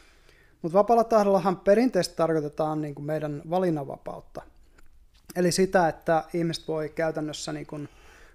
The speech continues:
vapaan tahdon mukaisesti valita sen, että mi-, mitä he haluaa tehdä missäkin tilanteessa. Ja vapaan tahdon vastakohtana sitten taas usein nähdään determinismi, eli se, että meidän valinnat on tavallaan ennalta päätettyjä.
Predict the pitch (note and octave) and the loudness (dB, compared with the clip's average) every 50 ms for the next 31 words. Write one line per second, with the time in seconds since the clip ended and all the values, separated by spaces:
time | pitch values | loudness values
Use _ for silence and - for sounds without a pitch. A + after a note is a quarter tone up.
0 | - _ E3+ E3 - F#3+ E3+ D#3+ E3+ D#3+ D#3+ E3 E3+ E3 F3 D#3+ D#3+ D#3 - - | -10 _ -4 2 2 2 2 2 0 0 0 -2 -2 -2 -2 -4 -4 -6 -6 -8
1 | E3 D#3 F#3+ G#3 G3+ F3+ D#3+ E3 - - A#3 A3+ A3 G3+ - - G3 F#3+ F#3 D#3 | -4 0 2 2 2 0 0 -4 -4 -2 -2 -2 -2 -4 -2 -4 -2 -2 -2 -4
2 | - F#3 F#3+ F#3+ F3+ E3 D3+ D#3+ D3 C3 D#3+ D#3 D#3 D3+ C#3+ C#3+ C#3 C#3+ D3 - | -4 -6 -6 -2 -2 -4 -4 -4 -6 -6 -4 -4 -4 -4 -4 -6 -8 -10 -12 -12
3 | - _ - - - - - D3+ C#3+ - D3 - - - _ _ E3 D3+ - - | -14 _ -20 -20 -20 -10 -8 -8 -8 -8 -12 -14 -16 -18 _ _ -8 -8 -6 -6
4 | D#3 D3 D3 C#3 - D#3 D3+ C#3+ C#3+ C#3+ - - - - - - - - - _ | -6 -8 -10 -10 -8 -10 -10 -10 -12 -12 -14 -12 -10 -10 -10 -10 -12 -18 -20 _
5 | - _ _ - - - - - - - - - _ - _ _ _ _ - F3 | -20 _ _ -20 -20 -20 -20 -20 -20 -20 -20 -20 _ -20 _ _ _ _ -4 -2
6 | E3 D#3+ D#3 D3+ - - _ _ _ _ F3+ F3 F#3 - G3 F3+ E3+ E3+ E3 D#3+ | 0 0 0 -2 -4 -8 _ _ _ _ -6 -6 -2 0 0 0 0 0 -2 0
7 | E3+ E3+ F#3 G#3 G#3 - - F#3+ E3+ - E3 D#3 - - F3+ E3 E3 D#3 - E3 | 0 2 2 2 2 2 -2 -6 -2 -2 -4 -4 -2 -2 0 0 0 0 -2 -4
8 | D#3 - - - - _ - D#3+ D#3 D#3 - - - - E3+ D#3 - F3 E3 D#3 | -6 -6 -16 -20 -8 _ -2 0 0 -2 -4 -8 -10 -10 -8 -4 -2 0 0 0
9 | D#3+ D#3+ D3+ D#3+ D#3+ D3+ D3+ F3+ A3 A3+ A3+ F3+ E3 D#3 D#3+ D3+ D3 D3 - - | -2 -4 -4 -4 -6 -6 -2 -2 -4 0 0 -2 0 0 -2 -4 -4 -6 -6 -6
10 | D#3+ - - - - _ _ _ - - _ _ _ - - - - - E3 E3 | -8 -8 -8 -18 -20 _ _ _ -20 -20 _ _ _ -20 -20 -20 -8 -4 -2 -2
11 | D#3 D#3+ F3+ E3 D#3+ - - D#3+ D#3+ D#3+ E3 D#3 D#3+ D#3+ D#3+ D#3 D#3 D3 - - | 0 0 -2 -2 -2 -4 -6 -4 -2 -2 -2 -2 0 -2 -2 -2 -4 -6 -6 -10
12 | D3 C#3+ D#3 D3 C#3+ C#3+ C#3+ C#3 C#3 C#3+ C#3+ C#3 C3 D3 - _ - D3 C#3+ - | -8 -6 -6 -6 -6 -8 -8 -10 -10 -12 -12 -12 -14 -16 -14 _ -10 -10 -10 -12
13 | - - - - D3+ - D3 | -16 -18 -18 -16 -12 -12 -12